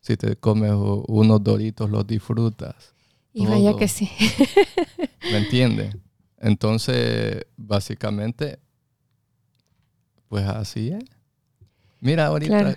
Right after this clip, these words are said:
Speaker 1: con todo lo que pasó de la pandemia y todo. Hay mucha gente que antes no tomaba ni agua,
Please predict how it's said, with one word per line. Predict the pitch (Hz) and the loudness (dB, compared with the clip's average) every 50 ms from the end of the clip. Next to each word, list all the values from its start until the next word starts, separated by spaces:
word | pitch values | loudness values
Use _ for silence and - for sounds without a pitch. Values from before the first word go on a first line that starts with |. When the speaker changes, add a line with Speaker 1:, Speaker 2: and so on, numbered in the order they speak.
| - - - | -6 -10 -8
Speaker 1:
con | - 123 120 | -4 -4 -4
todo | - 127 123 127 127 | -2 0 2 2 2
lo | 127 123 123 | 2 0 -2
que | - 127 117 | -4 -8 -8
pasó | - 123 120 117 - 165 165 160 156 147 | -4 -4 -4 -4 -2 -2 -2 0 0 0
de | 139 127 | 0 0
la | 123 117 113 | 0 -2 -4
pandemia | - - 117 113 117 123 127 127 123 117 113 117 | -4 -2 -2 0 0 0 2 2 2 2 2 0
y | 117 | 0
todo. | 120 - 135 127 127 123 123 123 123 - _ _ _ _ _ _ _ _ _ _ _ _ _ _ _ _ _ _ _ _ _ _ _ _ _ _ _ _ _ _ _ _ _ _ _ _ - - _ _ _ _ _ _ _ - | -2 -2 -2 0 0 0 0 -2 -4 -6 _ _ _ _ _ _ _ _ _ _ _ _ _ _ _ _ _ _ _ _ _ _ _ _ _ _ _ _ _ _ _ _ _ _ _ _ -20 -20 _ _ _ _ _ _ _ -4
Hay | 104 104 | -2 0
mucha | 107 104 - - 123 | 0 0 0 -2 -2
gente | 139 151 160 - 160 147 | -4 -4 -6 -8 -10 -10
que | - 131 117 | -8 -8 -8
antes | 110 113 120 123 131 - 165 - - 110 104 110 - | -8 -6 -8 -8 -10 -10 -8 -8 -6 -6 -8 -4 -2
no | 110 107 107 | -2 -2 -2
tomaba | - - 107 107 104 104 104 101 | -2 -4 -4 -4 -4 -6 -10 -10
ni | 101 98 101 | -10 -10 -10
agua, | 110 - 147 127 135 - - | -10 -10 -12 -12 -14 -14 -16